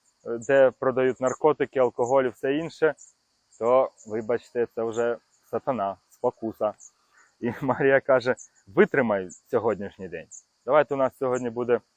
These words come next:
практика витримати цей день. Не спокуситися, не їжею. Може вас хтось до ресторану пригостить, і там запросить, і там буде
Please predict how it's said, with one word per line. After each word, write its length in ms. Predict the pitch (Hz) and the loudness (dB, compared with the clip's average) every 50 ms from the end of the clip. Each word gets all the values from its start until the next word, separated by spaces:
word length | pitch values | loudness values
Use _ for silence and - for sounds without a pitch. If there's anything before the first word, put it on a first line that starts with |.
| _ _ _ _ _ _ _ - | _ _ _ _ _ _ _ -2
практика 480 | - 147 151 139 - - 123 - 117 104 _ _ _ _ | 2 2 2 2 0 -4 -8 -8 -10 -14 _ _ _ _
витримати 640 | 90 85 98 135 120 - 117 113 104 101 95 - 92 | -10 -4 -2 -2 -2 -2 -4 -4 -4 -6 -6 -8 -10
цей 180 | - - 101 92 | -10 -8 -10 -8
день. 220 | 85 95 87 82 _ _ _ _ - - - | -8 -10 -12 -12 _ _ _ _ -20 -12 -4
Не 140 | 131 160 156 | -2 -2 -2
спокуситися, 840 | - - - 147 - - 135 - - 123 110 - 98 - - 98 90 _ _ _ _ _ _ | -2 -2 -4 -2 -2 -4 -6 -4 -4 -6 -6 -6 -10 -12 -12 -12 -14 _ _ _ _ _ _
не 200 | - 139 160 170 | -6 -2 0 0
їжею. 720 | 143 113 107 143 165 170 135 127 143 143 139 135 135 131 127 123 _ _ _ _ _ _ _ | 0 -2 -4 -4 -2 -2 0 0 0 0 0 -2 -4 -6 -10 _ _ _ _ _ _ _ _
Може 240 | - 131 139 135 135 | -4 -2 0 2 4
вас 160 | 139 143 135 | 4 4 4
хтось 220 | - - 139 135 120 | 2 0 -4 -2 0
до 120 | 117 135 | 0 2
ресторану 580 | 131 135 - _ - 131 127 131 135 135 135 120 | 2 2 0 _ 2 4 6 4 4 2 0 -6
пригостить, 640 | - - 135 127 127 127 117 _ - 131 135 123 - | -4 -2 -2 0 0 -2 -4 _ -4 -4 -4 -4 -8
і 60 | 113 | -6
там 260 | - - 123 127 127 - _ _ _ _ | 0 0 0 0 0 -4 _ _ _ _
запросить, 560 | 101 113 131 - - 131 135 123 - 135 113 | -2 0 0 2 2 2 0 0 0 -4 -6
і 60 | 120 117 | -6 -4
там 240 | - 127 127 127 | -2 -2 -2 -2
буде 280 | 120 131 127 127 131 120 | -4 -4 -2 -2 -2 -2